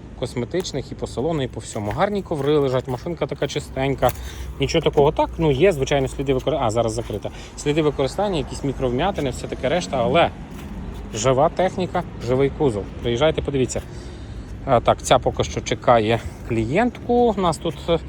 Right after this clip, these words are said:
потрібно зробити лист коригування по митниці. Е, Меган, друзі, не знаю, що не так. Приїдьте, заберіть машину. Дев'ятий рік, Меган другий,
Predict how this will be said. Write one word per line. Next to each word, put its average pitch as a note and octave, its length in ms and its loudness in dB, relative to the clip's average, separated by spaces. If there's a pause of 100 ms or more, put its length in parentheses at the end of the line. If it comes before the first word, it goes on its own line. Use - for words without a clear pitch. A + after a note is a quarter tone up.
(400)
потрібно D3+ 380 0
зробити D#3 340 4
лист D3+ 260 2
коригування D#3 580 4
по - 120 -6
митниці. D#3 560 -2 (1080)
Е, B2+ 380 4
Меган, D3 500 4
друзі, C3 320 -2
не A2+ 140 -2
знаю, B2+ 460 -2 (120)
що F#3+ 180 0
не E3 120 0
так. D3+ 280 -10 (540)
Приїдьте, D#3 420 -2
заберіть C#3+ 440 -2
машину. C3 500 -2
Дев'ятий D3 600 0
рік, F#3+ 220 0 (160)
Меган D3+ 360 2
другий, B2+ 340 2